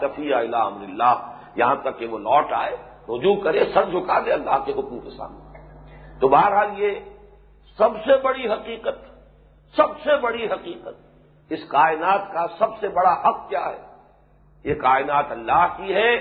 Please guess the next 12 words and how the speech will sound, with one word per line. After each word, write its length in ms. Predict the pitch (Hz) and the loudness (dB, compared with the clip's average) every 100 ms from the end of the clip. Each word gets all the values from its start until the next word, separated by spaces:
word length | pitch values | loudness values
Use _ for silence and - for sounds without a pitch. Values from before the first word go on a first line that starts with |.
| - - - - | -6 -18 -20 -6
یہ 140 | 147 135 | -4 -4
زمین 340 | 127 151 160 | -4 -4 -6
اللہ 300 | 117 113 143 180 | -6 2 2 2
کی 180 | - 196 | 0 2
ہے، 60 | 220 | 4
اس 140 | 202 | 4
پر 100 | 185 | 0
اس 140 | 196 - | -2 2
کا 80 | 208 | 2
حکم 340 | 196 220 220 | 2 -6 -10
چلنا 320 | 165 139 123 | -8 -8 -8
چاہیے۔ 280 | 107 - - | -12 -16 -20